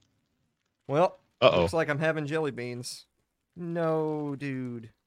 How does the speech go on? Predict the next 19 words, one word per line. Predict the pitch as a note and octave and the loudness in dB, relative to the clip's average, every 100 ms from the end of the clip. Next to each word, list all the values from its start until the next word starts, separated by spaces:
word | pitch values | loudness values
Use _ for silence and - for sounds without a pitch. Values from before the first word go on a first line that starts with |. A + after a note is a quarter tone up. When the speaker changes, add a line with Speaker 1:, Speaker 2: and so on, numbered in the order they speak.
| _ _ _ _ _ _ _ _ _ - | _ _ _ _ _ _ _ _ _ 0
Speaker 2:
Are | G#2 | 6
they, | G2+ - - _ - _ _ _ | 6 6 -20 _ -20 _ _ _
are | A#2 | 6
they | A2 | 10
everywhere? | G2+ G#2+ A2+ A#2 A2+ - _ _ _ _ _ _ _ - | 10 12 12 12 10 -6 _ _ _ _ _ _ _ -12
Speaker 1:
Not | F3 D#3 - - | -4 -4 -6 -6
everywhere, | B2 C3 C#3+ C#3+ D3+ D#3 | -4 -4 -4 -2 0 0
but | C3 C3 | 0 0
I'm | C3 | 2
definitely | C3 A#2+ A#2+ | 0 0 -6
not | A2+ G#2 | -8 -8
gonna | A#2 | -8
eat | G#2+ G#2+ | -8 -6
all | G2+ G#2 G2+ | -4 -6 -4
those. | G2+ G2 A#2 - _ - - _ _ _ _ _ | -8 -8 -12 -18 _ -20 -20 _ _ _ _ _
Speaker 2:
<laughs> | F3 - D3+ - - - - - - F#4+ - D#4+ - _ _ _ | 0 2 8 8 8 8 8 10 8 8 6 2 0 _ _ _
Speaker 1:
It's | A#2+ - | -12 -2
like, | A#2 F#2 - | -2 -2 -8
re-, | A#2 A2 | -4 -2